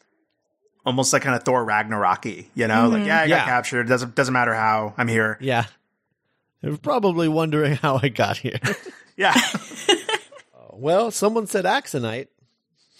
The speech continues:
Speaker 3: <laughs>
Speaker 1: To make
Speaker 3: I was
Speaker 1: cows
Speaker 3: like,
Speaker 1: big?
Speaker 3: "Axonite?" <laughs> It's like, "Axonite? I could get an even bigger tardis."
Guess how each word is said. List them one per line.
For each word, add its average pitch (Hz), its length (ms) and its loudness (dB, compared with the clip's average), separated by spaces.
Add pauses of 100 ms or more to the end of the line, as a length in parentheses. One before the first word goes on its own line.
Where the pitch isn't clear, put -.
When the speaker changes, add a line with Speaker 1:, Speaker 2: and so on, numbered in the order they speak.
(480)
Speaker 3:
<laughs> 160 640 -14 (1600)
Speaker 1:
To 180 80 -2
make 180 220 0
Speaker 3:
I 160 140 4
was 226 120 -2
Speaker 1:
cows 262 280 2
Speaker 3:
like, 202 340 2
Speaker 1:
big? 226 160 -16
Speaker 3:
"Axonite?" 165 240 -2
<laughs> - 40 4
It's 196 160 0
like, 156 200 -2
"Axonite? 156 640 0 (300)
I 208 100 6
could 175 200 -8
get 190 140 4
an 180 120 -2
even 196 240 -2
bigger 359 300 0
tardis." 113 600 -4